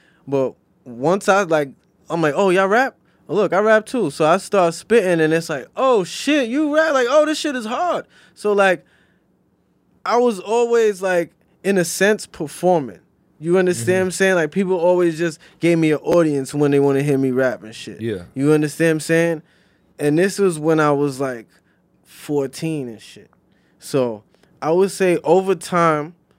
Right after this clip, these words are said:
Speaker 1: you know what I'm saying? I was always performing in front of a mic, just honing my skills, right?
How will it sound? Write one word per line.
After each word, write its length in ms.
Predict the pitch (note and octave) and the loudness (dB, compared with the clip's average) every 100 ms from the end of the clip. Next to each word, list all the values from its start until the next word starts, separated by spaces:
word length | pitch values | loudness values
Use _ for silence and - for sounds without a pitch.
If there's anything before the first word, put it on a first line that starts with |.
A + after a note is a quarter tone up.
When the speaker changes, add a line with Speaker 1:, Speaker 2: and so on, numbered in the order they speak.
| _ _ - | _ _ -12
Speaker 1:
you 60 | |
know 40 | C#3 | -10
what 40 | |
I'm 60 | C#3 | -8
saying? 540 | - D#3 D#3+ E3+ E3 _ _ _ _ _ _ - | -2 -2 -2 -4 -10 _ _ _ _ _ _ -4
I 100 | D3 | 0
was 220 | D#3 C#3+ | 0 0
always 400 | D#3 D#3 D#3 C#3+ | 0 2 0 -2
performing 680 | - C3+ C#3+ C#3+ C#3+ C#3+ C#3 | -18 -8 -2 0 2 2 0
in 80 | C3 | -4
front 240 | C#3 C3+ | -4 -4
of 120 | B2+ | -4
a 80 | B2 | -4
mic, 300 | B2+ C3 A#2 | -2 -2 -4
just 200 | A#2+ A#2 | -10 -10
honing 280 | B2+ B2 A#2 | -8 -8 -8
my 160 | A2+ A#2+ | -10 -14
skills, 540 | - B2 F#2+ - _ - | -14 -12 -12 -18 _ -10
right? 260 | A#2+ E3 | -8 -8